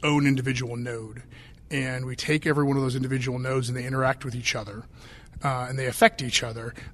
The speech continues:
they all merge into the concept of a, some type of decision space where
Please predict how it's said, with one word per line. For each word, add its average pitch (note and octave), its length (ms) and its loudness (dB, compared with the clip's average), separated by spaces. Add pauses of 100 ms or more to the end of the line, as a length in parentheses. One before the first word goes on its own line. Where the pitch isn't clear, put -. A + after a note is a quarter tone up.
they C#3 100 0
all D3 160 8
merge C#3+ 400 8
into C3+ 440 4
the B2 100 -2
concept B2 640 -4
of A#2+ 120 -2
a, A#2+ 240 -4
some D#3 240 4
type D3 240 0
of B2 60 -6
decision D3+ 420 0
space A#2+ 480 -2
where B2 380 -4